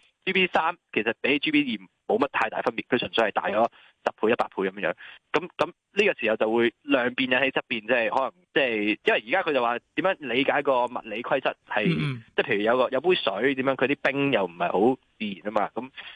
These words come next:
Speaker 1: 呃，或者點樣喺，喺平地度攞一紮沙出嚟，跟住變咗張凳咁，即係呢啲係完全係違反物理規則嘅，或者 common sense 嘅，但係即係你 scale up 咗佢之後，可能佢就會慢慢學識咗呢啲嘢咯。
Speaker 2: 哇，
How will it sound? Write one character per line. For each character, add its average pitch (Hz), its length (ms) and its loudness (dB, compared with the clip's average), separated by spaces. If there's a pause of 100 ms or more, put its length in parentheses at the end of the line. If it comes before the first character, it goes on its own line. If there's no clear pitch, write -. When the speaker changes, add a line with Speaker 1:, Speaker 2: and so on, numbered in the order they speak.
(280)
Speaker 1:
呃， 90 460 2
或 104 100 0
者 131 140 4
點 127 100 -2
樣 131 140 0 (160)
喺， - 280 -8 (340)
喺 - 100 -2
平 - 200 -2
地 113 140 0
度 120 100 2
攞 110 160 4
一 135 80 -2
紮 123 100 -4
沙 135 180 0
出 - 100 0
嚟， 101 80 2
跟 127 100 0
住 117 60 0
變 113 140 -2
咗 117 80 2
張 131 100 2
凳 107 180 -2
咁， 117 240 -4
即 202 60 2
係 165 80 4
呢 185 60 2
啲 180 120 2
係 127 300 -2
完 107 100 -10
全 113 140 -2
係 117 160 0
違 104 180 0
反 143 180 0
物 104 140 -2
理 110 80 -4
規 120 140 -2
則 117 80 0
嘅， 104 160 -4 (280)
或 131 120 2
者 - 80 -4
common 139 220 -2
sense 123 260 0
嘅， 127 160 0
但 107 120 2
係 104 140 0 (160)
即 214 60 2
係 180 80 4
你 151 40 2 (140)
scale 180 160 2
up 165 140 0
咗 147 100 2
佢 127 80 2
之 139 160 0
後， 117 120 0
可 117 80 0
能 113 80 -4
佢 101 180 -8
就 92 180 4
會 85 320 0
慢 - 140 -14
慢 107 160 -4
學 113 160 0
識 113 80 -4
咗 90 160 2
呢 82 100 2
啲 90 180 0
嘢 - 80 -6
咯。 - 180 -14
Speaker 2:
哇， 147 600 0